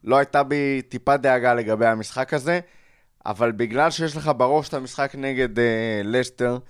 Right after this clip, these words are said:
שזה משחק מאוד קשה, אה, ואתה משחק ברביעי ולא בשלישי,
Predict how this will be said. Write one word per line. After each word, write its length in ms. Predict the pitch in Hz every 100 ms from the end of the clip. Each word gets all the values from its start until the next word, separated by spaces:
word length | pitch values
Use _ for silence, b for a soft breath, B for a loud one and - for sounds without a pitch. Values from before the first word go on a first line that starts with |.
| b b b
שזה 280 | - 110 98
משחק 360 | 107 - 139 135
מאוד 440 | 120 120 135 147
קשה, 420 | - 123 - 135 165 b b b b b -
אה, 60 | 104 107 104 101
ואתה 200 | 107 107
משחק 280 | 107 - 139
ברביעי 640 | 127 143 139 120 139 147
ולא 260 | 131 131 135
בשלישי, 680 | 131 - 123 120 - 147